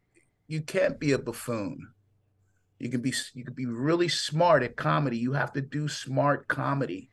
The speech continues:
and you can't rely on physicalness to convey comedy." And that's the thing that I kept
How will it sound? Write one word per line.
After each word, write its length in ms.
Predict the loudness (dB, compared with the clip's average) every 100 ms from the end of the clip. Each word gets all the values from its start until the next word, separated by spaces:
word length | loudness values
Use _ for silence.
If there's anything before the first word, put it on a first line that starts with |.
| -20 -20 _ -8
and 140 | -6
you 60 | -6
can't 320 | 2 4 4
rely 480 | 0 4 6 6 6
on 360 | 2 0 -4 -8 -14 0
physicalness 880 | 2 2 -4 -6 -6 -8 -8 -10 -12 _ _ _ _ -10
to 320 | -2 0 0
convey 480 | -2 -2 2 2 2
comedy." 720 | 0 2 4 2 -4 -10 -20 _ _ _ _ _ _ 2
And 180 | 6
that's 240 | 6 6 2
the 100 | -2
thing 300 | 4 4 6
that 100 | 4
I 200 | 4 2 -4
kept 360 | 2 8 8 6